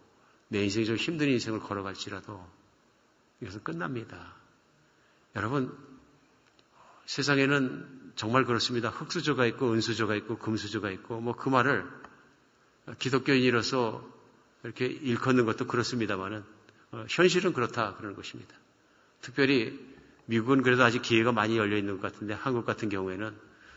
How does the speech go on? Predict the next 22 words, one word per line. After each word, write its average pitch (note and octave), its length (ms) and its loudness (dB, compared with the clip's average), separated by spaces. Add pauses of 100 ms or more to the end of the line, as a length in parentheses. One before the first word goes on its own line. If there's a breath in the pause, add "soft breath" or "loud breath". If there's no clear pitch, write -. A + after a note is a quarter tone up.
(100)
부자는 B2 340 6
항상 C3+ 380 2
부자고 A2+ 260 0
가난한 G#2+ 300 2
자는 A2 140 0
항상 C3 380 0
가난한 G#2 420 2
자이다 F#2+ 260 -2
하는 A2 240 -2 (580 loud breath)
부익부 A2+ 440 2
빈익빈이 A2 520 -2
계속 F#2+ 400 -6
돌아가면서 G2 800 -6 (920 soft breath)
부잣집에 B2+ 460 2
태어나면 B2+ 420 2
공부를 A#2 320 2
잘할 G#2 260 2
수 G2+ 120 -6
있는 A2+ 120 0
기회가 G#2 260 -2
훨씬 G#2 240 -4
많고 F#2+ 440 -10